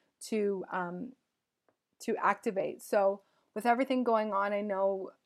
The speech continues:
it's kind of a depressing time, you know, being told to be s-,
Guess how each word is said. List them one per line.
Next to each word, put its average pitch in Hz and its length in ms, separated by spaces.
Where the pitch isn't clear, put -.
it's 208 220
kind 220 240
of 202 140
a 190 120
depressing 196 580
time, 226 800
you 208 120
know, 196 180
being 202 420
told 196 280
to 190 180
be 196 180
s-, - 240